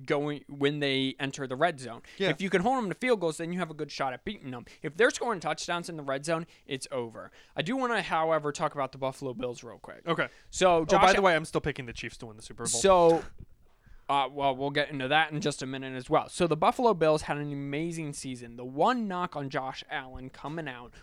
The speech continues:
Speaker 1: was his accuracy. He has the big arm. He was very, he's very athletic. He has a huge arm.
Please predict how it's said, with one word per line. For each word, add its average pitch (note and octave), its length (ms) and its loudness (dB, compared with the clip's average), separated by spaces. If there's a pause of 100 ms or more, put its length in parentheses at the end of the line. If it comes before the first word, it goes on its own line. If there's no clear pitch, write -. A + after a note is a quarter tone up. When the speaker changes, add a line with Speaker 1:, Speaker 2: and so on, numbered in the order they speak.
Speaker 1:
was C3+ 200 -6
his B2+ 180 -8
accuracy. B2 800 -12
He C3+ 140 -8
has D3 180 -2
the C#3+ 140 -6
big F#3+ 320 2
arm. F3 240 4
He D#3+ 100 -10
was C3 220 -10
very, D#3 340 -4
he's C3 260 -12
very F3+ 320 0
athletic. D3+ 600 0
He C3 100 -12
has B2+ 160 -12
a A#2+ 60 -14
huge G3+ 440 -8
arm. D3+ 380 0